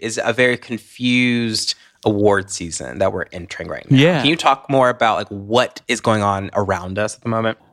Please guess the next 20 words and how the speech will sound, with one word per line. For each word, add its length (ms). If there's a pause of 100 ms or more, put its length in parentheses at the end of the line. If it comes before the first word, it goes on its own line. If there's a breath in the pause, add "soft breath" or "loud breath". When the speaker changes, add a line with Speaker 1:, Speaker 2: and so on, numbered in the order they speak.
(140)
Speaker 2:
Well, 420
yeah, 260
this 220
is 80
what 160
I 60
don't 200
understand. 640
So, 240
like, 220 (160)
the 100
big 400
question 760 (180)
right 300
now 520 (300 soft breath)
with 220
the 280
awards 540
industrial 540
complex 920